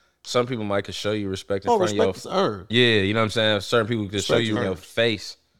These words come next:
Speaker 1: but might disrespect you while you gone. You know what I'm saying, though, bro? Like, I feel like love is something that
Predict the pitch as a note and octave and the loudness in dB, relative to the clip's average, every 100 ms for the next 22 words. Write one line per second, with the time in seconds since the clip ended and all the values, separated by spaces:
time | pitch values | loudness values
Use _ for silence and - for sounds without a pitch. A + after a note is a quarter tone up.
0 | _ _ _ F2+ F2+ F#2+ F#2 G2 F#2 - | _ _ _ -10 -4 -4 -4 -8 -8 -6
1 | G2 F#2+ F#2+ F2+ F2+ F2+ G2 G#2 G2 F2+ | -4 -4 -6 -6 -6 -8 -6 -4 -4 -8
2 | E2+ - F#2 F#2+ F#2 F2+ F#2 F#2+ F#2 F#2 | -12 -18 -10 -6 -6 -4 -4 -2 -4 -4
3 | F2+ F2+ F2 E2+ F2 - F2 E2 F2 F#2 | -4 -6 -6 -6 -8 -8 -8 -8 -4 0
4 | G2 F2+ F2+ - F2+ E2+ E2+ E2 | 0 0 -6 -6 -6 -6 -8 -8